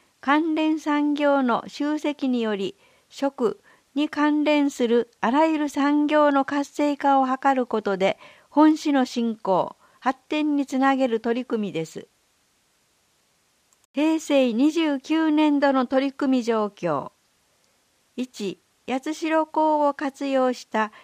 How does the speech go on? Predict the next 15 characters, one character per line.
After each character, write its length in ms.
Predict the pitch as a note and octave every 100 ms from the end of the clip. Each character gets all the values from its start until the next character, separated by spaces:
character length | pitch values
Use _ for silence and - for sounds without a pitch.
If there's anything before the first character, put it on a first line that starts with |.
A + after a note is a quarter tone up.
| -
輸 160 | A3+
出 440 | C#4+ D#4 - C4 -
促 260 | A#3+ A3
進。 420 | B3 - E3+ D#3 - _ _ _ _ _ _ _ _ _ _ _ _ _ _ _ _ _ _ _
海 260 | - D4+ D#4+
外 300 | D#4+ D#4+ D4+
流 240 | D#4 D#4
通 320 | D#4 D4 C#4+
の 160 | C4 B3
専 320 | C4 C#4+ D#4
門 200 | D#4 D4
家 120 | C#4+
に 160 | C#4 B3+
よ 140 | A3+
る 260 | G3+ A3 -